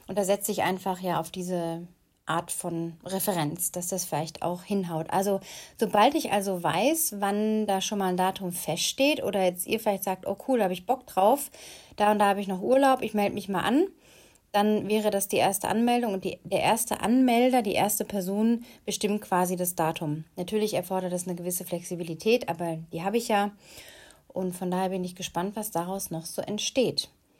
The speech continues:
Ja, also das Retreat geht dann eine Woche, ist dann erstmal hier in Madia mit vier Tagen oder drei Tagen Laufen und Tauchen oder auch nur Schwimmen und Schnorcheln, wie man möchte, im kleinen Rahmenprogramm und dann geht's in die Wüste.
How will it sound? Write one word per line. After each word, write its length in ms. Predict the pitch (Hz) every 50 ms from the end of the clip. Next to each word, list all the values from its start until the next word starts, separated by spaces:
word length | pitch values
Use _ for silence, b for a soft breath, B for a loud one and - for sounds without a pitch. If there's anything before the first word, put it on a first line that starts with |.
| b b b b b b b -
Ja, 140 | 269 214
also 240 | - - 185 190 190
das 220 | 185 185 180 - -
Retreat 340 | 180 180 - 214 208 214
geht 140 | - 208 -
dann 100 | 190 180
eine 300 | - - 165 170 180 175
Woche, 440 | 208 269 262 - 277 247 240 247 247 240 240 -
ist 180 | - 196 -
dann 120 | - 185 160
erstmal 300 | 170 180 180 - 185 175
hier 100 | 180 170
in 100 | - 175
Madia 460 | 165 160 160 - 233 247 233 214 220
mit 180 | 214 208 208 214
vier 220 | - - 214 196
Tagen 480 | - - 202 190 190 190 202 196 190 180
oder 120 | 175 175
drei 220 | 175 180 175 180
Tagen 300 | 185 185 196 185 175 180
Laufen 380 | 175 175 175 185 196 190 - 180
und 140 | 156 165 -
Tauchen 640 | - 254 254 269 262 262 262 240 226 226 226 226 B B B B B B B B
oder 260 | - 190 196 196 160
auch 80 | 175 175
nur 160 | 190 185 180
Schwimmen 340 | 180 - 190 185 185 185 175
und 140 | 175 170
Schnorcheln, 420 | - - 214 208 220 226 233 226 214
wie 40 | 202
man 180 | 202 196 196
möchte, 320 | 196 196 202 202 - - 202
im 140 | 185 180
kleinen 260 | 180 - 175 165 165 170
Rahmenprogramm 720 | 165 180 190 202 214 214 214 - 190 - - 190 190 185
und 60 | 180
dann 100 | 180 175
geht's 180 | 175 175 175
in 80 | - 170
die 140 | 165 165 160
Wüste. 520 | 202 254 311 320 - - 294 277 269 269